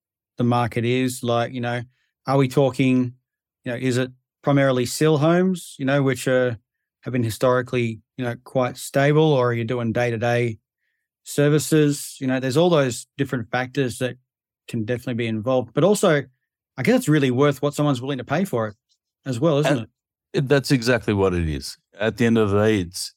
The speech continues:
Speaker 2: that's the best way to put it. Now, um, that's our job, I guess, is to break it down, look at what we think is going to be achievable.
Speaker 1: Yep.
Speaker 2: Um, sil homes, they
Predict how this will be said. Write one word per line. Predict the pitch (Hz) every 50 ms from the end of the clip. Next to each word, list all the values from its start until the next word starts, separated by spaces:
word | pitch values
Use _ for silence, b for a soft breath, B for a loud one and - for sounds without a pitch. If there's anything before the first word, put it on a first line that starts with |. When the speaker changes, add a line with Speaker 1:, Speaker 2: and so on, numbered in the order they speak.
| _ -
Speaker 2:
that's | 107 104 104 - -
the | - 95
best | 87 104 101 92 -
way | 104 98 92
to | 90 85
put | - 117 113 117
it. | 117 110 - - _ -
Now, | 104 107 110 107 104 104 104 101 101
um, | 98 98 98 95 95 95 87 90 - -
that's | 123 120 110 -
our | 117 107 104 104
job, | 98 98 104 104 101
I | 104 95
guess, | 92 101 104 98 - -
is | 95 - -
to | 107
break | 90 82 110 107 107 92 -
it | 92 92
down, | 101 98 98 95 98 95 98 92 95 -
look | 92 92 95 101 95 - -
at | 104 92 90 85 87 - - - _ _ _ _ -
what | 92 104 104 98
we | 104 110 110
think | 107 - 117 107 101 92 104
is | 95 95
going | - 107 104 107 107 98
to | - 104
be | 95 104 104 101 101 101 95 - _ _ _ _ -
achievable. | 95 92 - 110 107 104 104 107 104 110 117 123 123 _ _ _ _ _ _ _ _ _ _ _ -
Speaker 1:
Yep. | 143 151 147 _ _ _ _ _ -
Speaker 2:
Um, | 90 92 90 90 87 85 87 82 - _ _ -
sil | - - - - 143 135 123 123
homes, | 117 120 120 117 117 113 113 110 104 - - - - _ -
they | 107 110 107 104 101 101 101 98 85